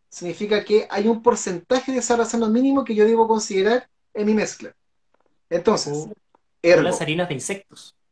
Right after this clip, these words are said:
Speaker 1: o las harinas de insectos, que es una cosa que
Speaker 2: Que
Speaker 1: hemos visto en el
Speaker 2: conversábamos el... otro día que no, no podríamos llamar a harina de insecto una harina de insecto,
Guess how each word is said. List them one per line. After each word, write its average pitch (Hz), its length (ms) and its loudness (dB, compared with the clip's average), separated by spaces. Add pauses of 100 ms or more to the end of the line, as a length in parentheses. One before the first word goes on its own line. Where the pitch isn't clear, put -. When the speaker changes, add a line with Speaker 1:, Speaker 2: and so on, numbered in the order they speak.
Speaker 1:
o 165 120 4
las - 180 0
harinas 190 200 -2
de 202 40 0
insectos, 214 480 -2
que 196 80 -8
es 196 40 0
una 185 160 -2
cosa 196 200 -8
que 147 80 -4
Speaker 2:
Que 147 60 -2
Speaker 1:
hemos 147 140 -2
visto 202 120 -6
en - 60 -6
el 151 60 -2
Speaker 2:
conversábamos 165 360 0
el... 175 60 0
otro 175 180 -2
día 180 220 -2
que 180 80 -6
no, 175 300 -6 (520)
no 170 260 -4
podríamos 175 540 -4
llamar 190 360 -2
a 175 420 -2 (100)
harina 175 340 -2
de 190 80 -2
insecto 202 420 -8
una 196 100 -4
harina 190 220 -4
de 180 60 -6
insecto, - 360 -16